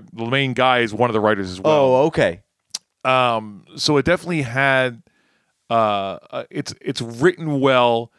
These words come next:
Speaker 2: Yeah.
Speaker 1: And things, even though things are crazy, they, there's still a grounded organicness to it.
Speaker 2: Right.
Speaker 1: That I, that I, that I think is why we're in.
Speaker 2: Yeah.
Speaker 1: You know, 'cause this very easily could have been, "Oh, I'm good, bro."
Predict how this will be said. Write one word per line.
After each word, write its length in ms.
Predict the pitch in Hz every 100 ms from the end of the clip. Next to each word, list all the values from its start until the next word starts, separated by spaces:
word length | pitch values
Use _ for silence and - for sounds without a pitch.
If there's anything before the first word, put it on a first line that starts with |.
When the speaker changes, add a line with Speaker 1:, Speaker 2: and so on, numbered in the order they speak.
| _ -
Speaker 2:
Yeah. 220 | 117 95 -
Speaker 1:
And 480 | 131 127 123 127 110
things, 840 | - - - 165 156 139 110 - - _ _ _ _
even 300 | 160 160 180
though 240 | 170 165 156
things 240 | 175 160
are 80 | 151
crazy, 800 | - 160 170 202 185 220 226 190 _ _ _
they, 200 | - 156
there's 320 | 139 - 156
still 180 | - 165
a 40 | 143
grounded 420 | 139 151 156 147
organicness 640 | 131 117 131 131 117 110
to 200 | - 104
it. 120 | 98 - _ _
Speaker 2:
Right. 320 | 123 123 87
Speaker 1:
That 100 | 123
I, 160 | 127 123
that 140 | 110 113
I, 140 | 117 -
that 120 | 123
I 80 | 127
think 180 | 123 139
is 100 | 120
why 520 | 107 117 120 120 120 - _ _ _ -
we're 260 | 123 120
in. 460 | - 131 110 78 78 _ - _ _ -
Speaker 2:
Yeah. 280 | 123 104 - _
Speaker 1:
You 120 | 143
know, 140 | 135 135
'cause 140 | 135
this 140 | 196
very 200 | 156 180
easily 240 | 175 160 151
could 200 | 156 139
have 80 | 131
been, 320 | 135 123 104 _ _ _ -
"Oh, 60 | 135 135
I'm 100 | 131
good, 200 | 113 107 87
bro." 240 | 76 69